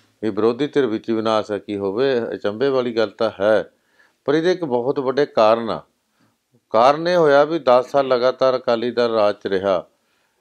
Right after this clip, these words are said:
ਤੇ ਇੱਕ ਸੋਸ਼ਲ ਮੀਡੀਆ ਦੇ ਵਿੱਚ ਇੱਕ ਬੜੇ ਯੋਜਨਾਬੱਧ ਤਰੀਕੇ ਨਾਲ ਜਿਹੜਾ ਪ੍ਰਚਾਰ ਹੋਇਆ ਅਕਾਲੀ ਦਲ ਦੇ ਵਿਰੁੱਧ,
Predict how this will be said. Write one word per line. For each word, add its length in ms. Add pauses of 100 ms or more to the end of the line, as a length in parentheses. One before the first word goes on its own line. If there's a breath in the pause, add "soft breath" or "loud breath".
(200)
ਤੇ 220
ਇੱਕ 520
ਸੋਸ਼ਲ 560
ਮੀਡੀਆ 340
ਦੇ 140
ਵਿੱਚ 300 (240)
ਇੱਕ 220 (300)
ਬੜੇ 320
ਯੋਜਨਾਬੱਧ 640
ਤਰੀਕੇ 420
ਨਾਲ 260
ਜਿਹੜਾ 200
ਪ੍ਰਚਾਰ 540
ਹੋਇਆ 280
ਅਕਾਲੀ 320
ਦਲ 200
ਦੇ 100
ਵਿਰੁੱਧ, 260